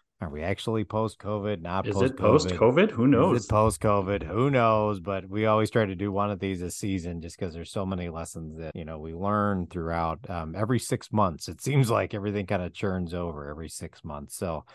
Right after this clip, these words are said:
Speaker 1: um, we're gonna ask you to go into the Wayback Machine, though, here. And, you know, as in your role as a recruiter and counselor, um, think back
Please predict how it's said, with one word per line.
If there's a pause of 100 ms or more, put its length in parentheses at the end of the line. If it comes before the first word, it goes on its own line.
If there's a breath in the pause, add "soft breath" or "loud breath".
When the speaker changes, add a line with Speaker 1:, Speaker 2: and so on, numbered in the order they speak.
(540 soft breath)
Speaker 1:
um,
we're
gonna
ask
you
to
go
into
the
Wayback
Machine,
though,
here.
And,
you
know,
as
in
your
role
as
a
recruiter
and
counselor, (380 soft breath)
um,
think
back